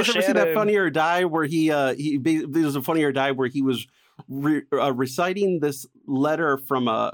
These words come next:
Speaker 1: from a
Speaker 2: Oh, from a
Speaker 1: sorority
Speaker 2: sorority,
Speaker 1: where
Speaker 2: yeah.
Speaker 1: this
Speaker 2: I've seen that video.
Speaker 1: <laughs> Yeah, where she's like, she's like basically sh-, dressing down all of the younger sorority for not, like, making conversation with the fraternity guys. And at one point she's like, "I will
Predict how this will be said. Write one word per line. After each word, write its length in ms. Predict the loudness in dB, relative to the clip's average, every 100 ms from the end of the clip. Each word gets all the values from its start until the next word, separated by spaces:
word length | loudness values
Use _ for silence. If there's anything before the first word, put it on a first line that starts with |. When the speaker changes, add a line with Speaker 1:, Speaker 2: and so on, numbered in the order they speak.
| _ -6
Speaker 1:
from 180 | -4
a 20 | -2 0
Speaker 2:
Oh, 140 | 0
from 160 | 2 2
a 40 |
Speaker 1:
sorority 40 | 2
Speaker 2:
sorority, 320 | 2 2 0
Speaker 1:
where 100 | 0
Speaker 2:
yeah. 120 | 0
Speaker 1:
this 160 | 0 -4 -4
Speaker 2:
I've 80 | -4
seen 140 | -4
that 160 | -2 -2
video. 300 | -2 -8 -4
Speaker 1:
<laughs> 40 |
Yeah, 160 | 0 2
where 160 | 0 -2
she's 240 | 0 2
like, 240 | 2 2 -2
she's 160 | -2 0
like 240 | 0 -2 _ _ -8 -2
basically 540 | 0 0 -2 0 0
sh-, 220 | -4 -10 -4
dressing 400 | -4 -2 -2 0
down 240 | 0 0
all 260 | 0 0 0
of 100 | -2
the 80 |
younger 400 | -4 -2 -2 -2
sorority 340 | -4 -4 -4 -4
for 180 | -4 -4
not, 300 | 0 -2 -2
like, 260 | -4 -4 -4
making 340 | -2 -2 -2 -6
conversation 800 | -2 -4 -4 -4 -4 -4 -6 -4
with 160 | -6 -4
the 120 | -8 -6
fraternity 560 | -8 -8 -4 -6 -4
guys. 420 | -2 -2 -2 -4 -12 _ _ _ _ -4
And 100 | -2
at 40 |
one 180 | 0 -2
point 260 | 0 -2 -2
she's 220 | -8 -6
like, 120 | -4 -2
"I 140 | -2
will 180 | -4